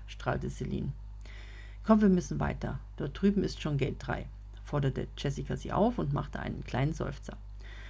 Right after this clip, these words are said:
Durch diese Buchstabentüftelei bekam sie nun heraus, wer es war.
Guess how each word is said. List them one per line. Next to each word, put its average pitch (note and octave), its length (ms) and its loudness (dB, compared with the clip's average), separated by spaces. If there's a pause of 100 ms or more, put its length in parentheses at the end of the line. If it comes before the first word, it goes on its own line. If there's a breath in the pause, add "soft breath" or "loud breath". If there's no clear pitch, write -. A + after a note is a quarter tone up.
(300 loud breath)
Durch G3+ 220 6
diese A3+ 480 4 (160)
Buchstabentüftelei D#3+ 1300 0 (160)
bekam F3 380 4
sie G#3+ 100 8
nun G3+ 200 10
heraus, E3+ 580 2 (200)
wer D#3 160 0
es - 180 -6
war. - 240 0